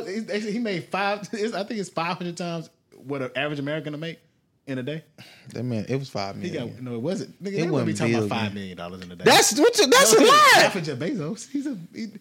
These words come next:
Speaker 1: they say he gonna be a trillionaire in three years, bro.
Speaker 2: Man,
Speaker 1: Like,
Speaker 2: gave, gave, man, then gave it white
Speaker 1: like,
Speaker 2: hat.
Speaker 1: he
Speaker 2: Gave her,
Speaker 1: it,
Speaker 2: come
Speaker 1: like,
Speaker 2: on.
Speaker 1: nine, eighty, eighty billion.
Speaker 2: Come on, bro.
Speaker 1: That's what I'm saying. People, think about, like, think about how much that man really controlling America, though. Being worth that much money.
Speaker 2: He Jesus.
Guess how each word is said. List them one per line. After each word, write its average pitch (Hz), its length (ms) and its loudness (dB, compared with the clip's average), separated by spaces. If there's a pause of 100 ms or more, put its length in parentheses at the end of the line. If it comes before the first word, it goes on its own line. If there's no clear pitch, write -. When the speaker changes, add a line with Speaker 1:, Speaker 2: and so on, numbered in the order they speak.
(160)
Speaker 1:
they 214 140 -4
say 247 80 -2
he 233 60 2
gonna 220 120 0
be 185 60 0
a 165 60 -2
trillionaire 185 500 0
in 135 40 -8
three 143 200 -4
years, 123 200 -4
bro. 131 140 0
Speaker 2:
Man, 175 320 4
Speaker 1:
Like, 135 80 2
Speaker 2:
gave, 143 260 4
gave, 160 200 4
man, 185 200 4
then 233 200 6
gave 185 200 8
it 160 100 8
white 160 180 8
Speaker 1:
like, 143 100 6
Speaker 2:
hat. 147 400 6 (100)
Speaker 1:
he 117 140 -8
Speaker 2:
Gave 156 300 4
her, 156 100 4 (140)
Speaker 1:
it, - 100 -12
Speaker 2:
come 151 140 -6
Speaker 1:
like, - 80 -2
Speaker 2:
on. - 60 -6
Speaker 1:
nine, 196 180 -6
eighty, 226 400 -4
eighty 208 200 -4
billion. 233 320 -8 (200)
Speaker 2:
Come 160 180 0
on, 104 160 0
bro. - 80 -4
Speaker 1:
That's 269 100 0
what 262 80 -2
I'm 220 60 -4
saying. 175 220 -6
People, 311 240 -2
think 349 260 -4
about, 214 580 -4
like, 180 200 -4
think 302 120 -4
about 214 200 -2
how 190 200 -2
much 175 300 -4
that 156 200 -2
man 135 280 -4
really 135 180 -4
controlling 113 480 -8
America, 95 360 -12
though. 76 180 -20 (680)
Being 131 220 -4
worth 127 200 -6
that 107 160 -4
much 104 180 -10
money. 85 260 -14 (480)
Speaker 2:
He 190 160 0
Jesus. 117 640 -4